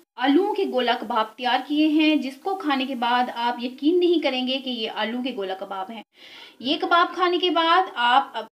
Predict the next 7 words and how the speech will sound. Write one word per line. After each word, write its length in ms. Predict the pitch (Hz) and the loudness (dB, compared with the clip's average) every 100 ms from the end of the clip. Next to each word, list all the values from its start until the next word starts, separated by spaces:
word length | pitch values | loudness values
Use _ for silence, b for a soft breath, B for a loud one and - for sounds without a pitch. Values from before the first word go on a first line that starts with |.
| - | -16
दू-, 300 | 220 220 269 | -14 -8 -4
दूसरे 340 | 269 285 370 | 0 0 0
बाकी 400 | 370 247 240 - | 2 2 2 0
कबाब 420 | 392 370 285 269 240 | -4 2 6 6 4
भूल 220 | 240 240 | -6 -4
जाएंगे। 420 | 254 277 254 240 427 480 _ _ _ _ _ _ _ _ _ _ | 0 0 -2 -4 -6 -8 _ _ _ _ _ _ _ _ _ _
तो 360 | 262 254 262 | -4 -2 0